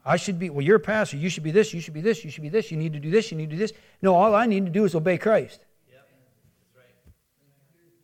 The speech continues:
Speaker 1: And and stay humble and, and allow God to break me when he needs to break me, allow God to build me up when he needs, whatever God needs to do in me, I'm okay with. And I am not ashamed of living my life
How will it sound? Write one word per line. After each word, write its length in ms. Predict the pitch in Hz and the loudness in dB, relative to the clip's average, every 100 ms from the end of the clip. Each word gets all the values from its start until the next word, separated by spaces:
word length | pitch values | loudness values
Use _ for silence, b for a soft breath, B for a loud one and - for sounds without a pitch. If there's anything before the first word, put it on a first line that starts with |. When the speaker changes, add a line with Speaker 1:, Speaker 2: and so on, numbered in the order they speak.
| _ _ _ _ _ _ 185 | _ _ _ _ _ _ -4
Speaker 1:
And 220 | 165 - _ _ _ | -4 -6 _ _ _
and 120 | 170 156 | -8 -2
stay 200 | - 175 | 0 2
humble 480 | 196 220 147 110 - | 2 2 2 -4 -6
and, 280 | 170 160 139 _ _ _ _ _ _ _ _ 165 | -2 -2 -4 _ _ _ _ _ _ _ _ -6
and 80 | |
allow 220 | 160 185 190 | 0 2 2
God 240 | 190 190 | 2 0
to 60 | 160 | 2
break 240 | 185 196 | 4 4
me 140 | 196 | 2
when 120 | 190 175 | 2 2
he 100 | 190 | 2
needs 220 | 196 175 | 2 0
to 60 | |
break 280 | 156 190 214 | 2 2 2
me, 100 | 160 | -2
allow 220 | 156 175 | -2 0
God 200 | 180 185 | 2 0
to 60 | 180 | 0
build 220 | 165 196 | 2 2
me 100 | 190 | 2
up 80 | 196 | 0
when 100 | 185 | 0
he 100 | 190 | -2
needs, 160 | 190 175 | -2 -2
whatever 420 | 170 196 240 233 | 0 2 2 0
God 280 | 202 202 190 | 0 -2 -4
needs 260 | 202 175 | -6 -8
to 80 | 175 | -8
do 200 | 170 240 | -4 -4
in 100 | 180 | -6
me, 120 | 170 | -8
I'm 160 | 175 190 | -10 -12
okay 300 | 190 - 143 | -12 -12 -12
with. 180 | 120 123 _ _ _ _ b b b b _ _ - | -16 -20 _ _ _ _ b b b b _ _ -6
And 120 | 185 | -2
I 120 | 196 | 2
am 240 | 196 160 165 | 2 2 4
not 360 | 196 247 233 | 4 4 0
ashamed 460 | 175 - 226 220 202 | -6 -4 -2 -2 -2
of 160 | 156 151 | -6 2
living 380 | 185 208 208 | 4 4 2
my 200 | 196 202 | 0 0
life 380 | 190 180 190 185 | 0 0 0 -2